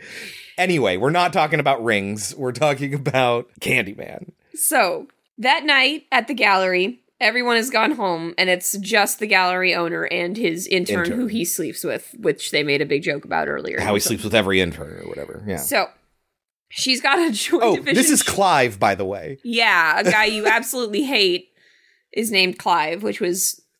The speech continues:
Speaker 2: irritating. So she's got a Joy Division <laughs> song on, and the,
Speaker 1: And
Speaker 2: uh,
Speaker 1: she's
Speaker 2: I mean,
Speaker 1: wearing a
Speaker 2: Joy
Speaker 1: Joy
Speaker 2: Division
Speaker 1: Division shirt.
Speaker 2: shirt
Speaker 1: Yeah, uh-huh.
Speaker 2: on. And at one point she says, "Love will tear us apart."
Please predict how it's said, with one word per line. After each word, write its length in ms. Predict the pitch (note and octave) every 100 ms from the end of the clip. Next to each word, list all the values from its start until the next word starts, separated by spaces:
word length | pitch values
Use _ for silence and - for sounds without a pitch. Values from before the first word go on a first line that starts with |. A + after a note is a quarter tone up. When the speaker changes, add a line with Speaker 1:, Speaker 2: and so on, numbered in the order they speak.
| -
Speaker 2:
irritating. 600 | G3+ F#3+ G#3 - G#3+ C4 _ - - _ _ _ _ _ _ _ _ - E4
So 160 | - F#4
she's 160 | D4+
got 260 | F4 F4+ F4
a 40 |
Joy 260 | C4 C4 B3+
Division 500 | C4 D#4+ C4 D#4 F#4
<laughs> 20 |
song 500 | - C5+ B4+ B4+ C5 A#4+
on, 340 | G4 G4+ A4+ A4 F#4
and 140 | F4
the, 240 | D#4+ D#4+ -
Speaker 1:
And 200 | - E3
Speaker 2:
uh, 20 |
Speaker 1:
she's 160 | - F3+
Speaker 2:
I 40 |
mean, 40 | E3+
Speaker 1:
wearing 220 | F3+ F#3+
a 40 |
Speaker 2:
Joy 60 | F3+
Speaker 1:
Joy 60 | F3
Speaker 2:
Division 160 | D#3 D3+
Speaker 1:
Division 100 | D3
shirt. 360 | - C3 G#3+
Speaker 2:
shirt 20 | D3
Speaker 1:
Yeah, 240 | A#2+ A2
uh-huh. 180 | B2+ -
Speaker 2:
on. 260 | C3+ E3+ G3+ - - - -
And 200 | B3 B3+
at 80 | B3
one 180 | C4 F4
point 260 | G4 C4+
she 160 | D#4+ D#4
says, 260 | D4+ A#3+ A#3
"Love 320 | A#3 B3 B3
will 140 | A3+ B3+
tear 320 | A#3+ A3+ A3
us 180 | - A3+
apart." 340 | - B3